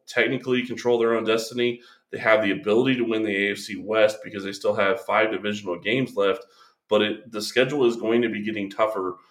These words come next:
Uh, you have the New York Giants coming up on Monday night. Then you have the Green Bay Packers. Then you have the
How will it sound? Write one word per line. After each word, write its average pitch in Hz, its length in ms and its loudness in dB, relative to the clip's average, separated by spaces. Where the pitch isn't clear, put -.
Uh, 87 80 0
you 101 140 0
have 107 120 -2
the 101 60 -6
New 107 100 0
York 123 200 2
Giants 113 280 0
coming 113 240 -2
up 107 80 -2
on 98 100 -2
Monday 98 220 -2
night. 104 280 0
Then 110 140 -4
you 135 120 -2
have 117 260 0
the 101 80 -8
Green 98 200 -6
Bay 92 140 -2
Packers. 107 480 -6
Then 98 160 -10
you 117 140 -4
have 104 400 0
the 98 300 -4